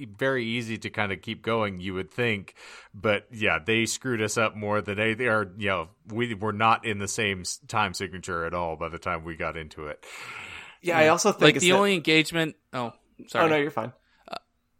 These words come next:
Speaker 3: uh, the only engagement that, like, that we really give is usually, like, uh, myself and, and John's wife, whenever we, like, cheer at the end of a solo because we've heard the song a hundred times, we know when the solo ends,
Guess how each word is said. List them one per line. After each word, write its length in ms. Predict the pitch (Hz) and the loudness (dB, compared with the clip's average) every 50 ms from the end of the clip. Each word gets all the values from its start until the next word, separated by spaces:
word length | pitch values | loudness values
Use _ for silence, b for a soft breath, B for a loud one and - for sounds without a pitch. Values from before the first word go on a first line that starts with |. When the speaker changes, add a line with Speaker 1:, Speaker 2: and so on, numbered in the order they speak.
| _ _ | _ _
Speaker 3:
uh, 300 | - 147 143 131 127 123 - - _ | 2 4 4 4 2 0 -2 -6 _
the 280 | 143 131 147 160 170 175 | -6 0 4 4 6 6
only 240 | 180 185 190 185 | 6 6 4 4
engagement 540 | 165 139 - 151 147 147 139 - 160 151 131 | 2 2 2 4 4 4 2 0 -2 0 2
that, 220 | 147 135 131 - - 131 131 | 4 4 2 2 -2 0 2
like, 340 | 127 123 120 120 113 - | 2 2 2 0 -2 -2
that 180 | - 131 123 123 | -2 -2 -2 -2
we 160 | 123 127 135 | -2 -2 0
really 240 | 135 139 143 143 147 | 2 2 2 2 2
give 220 | 131 147 151 139 | 4 2 2 2
is 160 | 139 127 117 - | 2 0 0 0
usually, 420 | 135 131 127 123 151 147 143 135 | 0 0 0 0 2 4 4 4
like, 400 | 127 123 117 117 110 - - - b b b b b b b b b | 4 4 2 2 0 -4 -10 -20 b b b b b b b b b
uh, 160 | - 131 131 | 4 4 4
myself 500 | 131 123 127 127 - - 135 131 131 123 | 4 4 2 2 4 6 6 6 6 6
and, 320 | - 135 127 120 120 127 - | 4 2 0 0 -2 -6 -6
and 320 | 127 123 120 117 113 110 - _ _ _ _ _ _ - | -6 -6 -6 -6 -8 -12 -14 _ _ _ _ _ _ -14
John's 420 | 123 - 139 127 127 123 117 - - | -2 0 2 2 2 2 0 -2 2
wife, 400 | 127 123 120 117 123 117 - - - | 4 4 6 6 2 0 -4 -8 -6
whenever 340 | 135 123 123 123 120 127 131 | -2 0 2 2 2 0 0
we, 200 | 123 127 127 120 | 0 2 2 4
like, 400 | 117 117 113 117 - - - - _ _ _ _ _ _ _ _ _ _ | 4 4 4 2 0 -4 -12 -20 _ _ _ _ _ _ _ _ _ _
cheer 380 | - - - 160 147 143 139 135 | -2 2 4 6 8 8 10 8
at 140 | 131 131 | 8 6
the 120 | - 135 127 | 4 2 0
end 140 | 127 123 127 | 0 0 0
of 80 | 120 | 0
a 60 | 120 | 0
solo 360 | 110 - - 131 127 127 127 127 | 0 4 4 6 8 8 6 6
because 300 | 120 113 - 139 123 117 | 4 2 0 0 2 2
we've 160 | 127 120 107 | 0 -2 0
heard 240 | 143 131 131 127 127 | 2 2 2 2 0
the 100 | 123 110 | -2 -2
song 300 | - - 127 127 127 117 | 0 2 2 2 0 0
a 20 | |
hundred 260 | - 135 127 120 113 - | -2 -2 -2 -2 -4 -4
times, 320 | - 120 120 120 113 - | -2 -2 -2 -2 -4 -6
we 120 | 127 123 | -6 -4
know 160 | 117 117 120 120 | -2 -2 -2 -2
when 140 | 120 120 | -2 -4
the 80 | 117 120 | -4 -4
solo 320 | - - 127 123 123 113 | -4 -2 -2 0 0 0
ends, 380 | 110 110 117 120 120 120 117 - | -2 -2 -4 -4 -6 -8 -10 -10